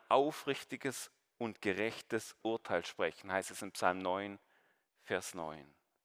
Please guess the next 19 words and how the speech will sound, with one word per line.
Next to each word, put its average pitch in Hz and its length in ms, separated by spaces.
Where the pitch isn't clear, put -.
Seine 151 520
Gerechtigkeit 120 1400
ist - 360
unsere 147 520
Hoffnung 104 580
auf 117 320
Gerechtigkeit, 92 920
mitten 165 680
in 120 300
einer 95 480
Welt, 113 720
wo 110 180
wir 113 160
alle 127 380
auch 113 160
immer 113 240
wieder 104 240
Ungerechtigkeit 107 960
erleiden. 78 420